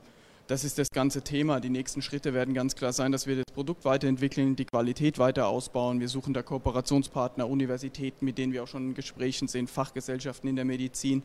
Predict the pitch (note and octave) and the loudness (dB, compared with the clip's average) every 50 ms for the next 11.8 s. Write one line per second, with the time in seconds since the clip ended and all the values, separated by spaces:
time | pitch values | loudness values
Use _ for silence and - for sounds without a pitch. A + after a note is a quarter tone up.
0 | - - - - - - - - - C#3 C#3+ C#3+ C#3+ - E3 D3+ D3+ D3 - - | -4 -10 -20 -20 -20 -20 -20 -10 0 4 4 4 4 4 4 4 4 4 4 4
1 | C#3+ C#3 C3 C#3 C#3 D3 C#3+ - C#3 B2+ C3 - - D3 C#3 D3 C3+ C3 C3+ C#3 | 4 6 4 4 4 2 2 4 4 2 2 0 -2 -4 -2 0 2 2 4 4
2 | C#3+ D3+ D3 C#3 - C#3 C3 C3 B2+ - - C3 C3+ C3+ C3+ C#3 C#3 B2 B2+ C3+ | 4 4 2 2 0 0 0 0 0 0 0 0 0 0 0 0 0 0 0 -2
3 | C3 - - C#3 C3 B2+ B2+ B2+ C3+ C3 - C#3+ B2 - - D3 C#3 D3 C3+ - | -2 -2 -2 0 2 2 2 0 -2 -4 -4 -4 -6 -6 -6 -4 -2 -4 -2 0
4 | C#3+ C3 - C#3+ C3+ - C#3 - - C#3+ C3+ C3 C3 - C3+ C3 A#2 B2+ B2 B2+ | 0 0 0 -2 -4 -4 -4 -4 -2 0 0 0 0 -2 -4 -2 -2 -2 -2 -2
5 | B2 B2 - C#3 C3+ C3 C3+ C3 - D3 C#3 - - D3 C#3 C#3 - - C#3+ C3+ | -4 -4 -4 -4 -2 -2 -2 -2 -2 -2 -4 -2 -2 -2 -2 -2 -2 -4 -4 -4
6 | C3 A#2 G2+ C#3 F#3 - G3 D#3 - D3 D3 D3 C#3+ - D#3 C#3+ C#3 C3 C3+ C3 | -2 -2 0 -2 0 -2 -4 -2 -2 0 0 0 -2 -4 -4 -6 -6 -6 -6 -6
7 | C3 C3 C3 C3 C3 C3 B2+ - D#3+ D3+ D3+ C#3+ C3+ C3+ C#3 C3+ C3+ B2+ B2+ - | -4 -4 -4 -2 -2 -4 -4 -4 -6 -6 -4 -4 -4 -4 -4 -2 -2 -2 -4 -4
8 | - D3 C3+ C3 B2+ - - - - - - - - - - - - - C#3+ C#3 | -2 0 2 2 2 2 2 0 -2 -4 -12 -18 -18 -20 -20 -12 -4 0 2 4
9 | C3+ C#3 C#3 C#3+ D#3 D3+ D#3+ C3+ C#3 C3+ B2+ D3 - D3 C#3+ - C#3+ C#3 - - | 4 4 4 2 2 2 2 2 0 0 0 0 0 0 -2 -2 -4 -4 -4 -4
10 | D#3 C3+ C#3 - E3+ E3 E3+ - - D3 C#3+ - C#3+ C#3 D#3+ C#3+ C#3 - - D3 | -4 -4 -4 -2 0 0 0 2 0 0 -2 -2 -2 0 2 2 2 0 -2 -2
11 | C#3 C#3+ C3 C#3 C3+ C3+ C3+ C3 B2+ B2+ C3 - - - D#3 C3 | -2 0 0 2 2 4 4 4 2 2 0 -2 -4 -4 -4 -4